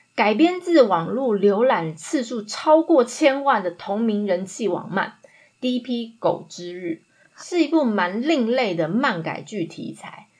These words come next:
因为它故事是以一个宪兵队逮捕组为背景。有一天呢，宪兵队里面出现了逃兵，那在逃跑的过程里面牵扯出非常多，呃，军营里面体制上还有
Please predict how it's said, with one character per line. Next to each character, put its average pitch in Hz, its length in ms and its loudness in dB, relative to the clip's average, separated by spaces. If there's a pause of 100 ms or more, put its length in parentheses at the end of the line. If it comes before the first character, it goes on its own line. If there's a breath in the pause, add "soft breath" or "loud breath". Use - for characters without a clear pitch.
(120 soft breath)
因 285 80 -10
为 311 60 -4
它 330 100 -2
故 330 280 2
事 247 240 -6
是 247 180 -6
以 165 120 -2
一 - 20 -8
个 156 280 -2
宪 220 440 -2
兵 226 280 -2
队 202 220 2
逮 165 300 0
捕 185 260 -4
组 180 320 -4 (120)
为 165 140 0
背 170 260 -2
景。 - 300 -14 (440 soft breath)
有 208 100 2
一 262 80 2
天 339 260 0
呢， 302 200 -2
宪 294 320 -4
兵 262 200 -4
队 247 140 4
里 165 80 -4
面 202 180 -6
出 220 220 -10
现 214 160 0
了 151 80 -4
逃 - 220 -12
兵， 151 460 -14
那 254 100 -8
在 254 160 0
逃 - 380 -2
跑 302 200 0
的 175 80 -2
过 190 240 0
程 175 240 -12
里 - 140 -12
面 175 260 -10
牵 285 400 -4
扯 - 240 -6
出 208 300 -8
非 226 180 -2
常 175 240 -8
多， 175 320 -4 (280 loud breath)
呃， 160 360 -8
军 254 260 -4
营 185 220 -6
里 156 100 -8
面 165 300 -6
体 - 320 -10
制 233 220 -8
上 196 260 -4
还 165 160 -6
有 180 320 -2